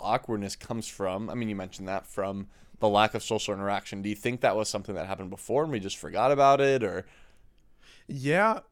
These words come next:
Speaker 2: maybe. Okay, I feel like there's two explanations. One is, like, I was just better at playing it off before.
Speaker 1: Yeah.
Speaker 2: And now I'm just, like, more, like, scared when it happens. Like,
Speaker 1: Mm-hmm.
Speaker 2: really obvious, like, "Oh," just shoot my eyes up to the ceiling,
Speaker 1: Yeah.
Speaker 2: you know? Or, like,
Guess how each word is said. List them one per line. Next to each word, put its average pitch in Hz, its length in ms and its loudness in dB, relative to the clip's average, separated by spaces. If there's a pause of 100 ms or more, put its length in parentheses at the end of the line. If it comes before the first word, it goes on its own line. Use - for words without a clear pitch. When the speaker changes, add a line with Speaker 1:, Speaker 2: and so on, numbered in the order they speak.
Speaker 2:
maybe. 208 420 0 (160)
Okay, 156 240 2
I 160 160 0
feel 208 140 -2
like 208 80 -4
there's 196 200 -2
two 196 680 -2
explanations. 120 560 -6
One 123 260 -2
is, 226 160 -4
like, 202 300 0 (520)
I 135 140 2
was 165 100 2
just 160 200 -6
better 123 200 2
at - 160 0
playing 123 300 -6
it 104 80 -6
off 95 320 -10
before. 156 540 -2
Speaker 1:
Yeah. 104 260 -4 (200)
Speaker 2:
And 135 180 -4
now 123 220 0
I'm 135 120 -2
just, 123 200 -8
like, 117 200 -4 (840)
more, 127 280 -4
like, 117 200 -4
scared 110 480 -4
when 120 140 -2
it 120 100 -2
happens. 135 460 -2
Like, 117 160 0
Speaker 1:
Mm-hmm. 101 120 -4
Speaker 2:
really 139 260 -6
obvious, 113 240 -12
like, 113 100 -14
"Oh," 117 240 -12 (360)
just 139 160 -8
shoot 160 240 -4
my 120 140 -12
eyes 113 220 -12
up 120 140 -10
to - 80 -10
the 117 100 -10
ceiling, 120 320 -4
Speaker 1:
Yeah. 120 80 4
Speaker 2:
you - 60 4
know? 151 240 2 (160)
Or, 160 180 4
like, 160 380 2